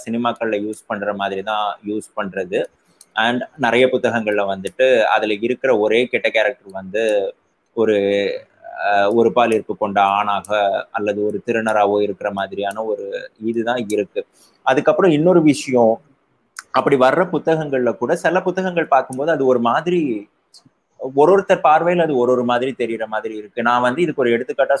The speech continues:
சொல்லணும்னா, நான் புத்தகத்தோட பெயரெல்லாம் சொல்ல விரும்பல. ஒரு பால் புதுமையினரை மையப்படுத்தி அவங்கள நல்லா காமிச்ச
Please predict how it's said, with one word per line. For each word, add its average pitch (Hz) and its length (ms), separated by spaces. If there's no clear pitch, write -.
சொல்லணும்னா, 123 360
நான் 143 220
புத்தகத்தோட 147 500
பெயரெல்லாம் 127 420
சொல்ல 110 280
விரும்பல. 101 460
ஒரு 131 720
பால் 147 300
புதுமையினரை 143 560
மையப்படுத்தி 123 560
அவங்கள 131 280
நல்லா 123 360
காமிச்ச 131 380